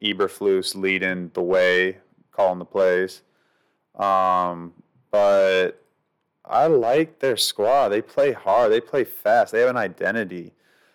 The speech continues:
I know they have two new defensive ends that they drafted, and, you know, Kamiko Toure isn't, like, something you're ex-, super excited about. But, hey, you know, you got DeForest Buckner. That's always a plus.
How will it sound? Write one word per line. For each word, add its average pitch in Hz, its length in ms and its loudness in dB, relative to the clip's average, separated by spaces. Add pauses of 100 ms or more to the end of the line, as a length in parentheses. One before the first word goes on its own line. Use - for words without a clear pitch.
(140)
I 107 80 -4
know 135 180 2
they 127 160 2
have 117 220 2
two 123 260 -2
new 117 280 0
defensive 107 640 -4
ends 104 400 -2
that 95 160 -2
they 98 140 -2
drafted, 98 800 0
and, 90 280 -10 (520)
you 98 80 -10
know, 95 140 -4
Kamiko 101 540 -2
Toure 95 760 0
isn't, 95 380 -6
like, 90 260 -8
something 92 340 -10
you're 90 160 -8
ex-, - 160 -10
super - 440 -6
excited 95 380 -2
about. 92 420 -2
But, 101 200 -2
hey, 135 260 2
you 135 120 -14
know, 117 360 -4 (300)
you 113 80 -20
got 104 220 0
DeForest 117 460 -4
Buckner. 127 640 -4
That's 98 240 -4
always 95 320 2
a 95 40 -8
plus. 127 520 -2